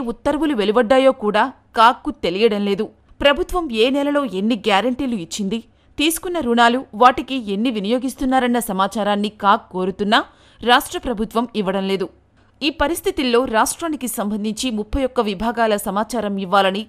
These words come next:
కాగ్ కోరుతోంది. ఆ ప్రకారం పాలనాపరమైన అంశాలు, ఉద్యోగుల వ్యవహారాలు, జీతాలు, ఇతర చెల్లింపులు, దీనికి సంబంధించిన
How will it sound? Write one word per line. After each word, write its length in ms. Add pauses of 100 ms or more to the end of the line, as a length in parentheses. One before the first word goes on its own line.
(140)
కాగ్ 200 (120)
కోరుతోంది. 440 (320)
ఆ 80 (120)
ప్రకారం 420 (100)
పాలనాపరమైన 720 (120)
అంశాలు, 380 (260)
ఉద్యోగుల 460
వ్యవహారాలు, 540 (400)
జీతాలు, 420 (380)
ఇతర 160 (120)
చెల్లింపులు, 460 (380)
దీనికి 320
సంబంధించిన 480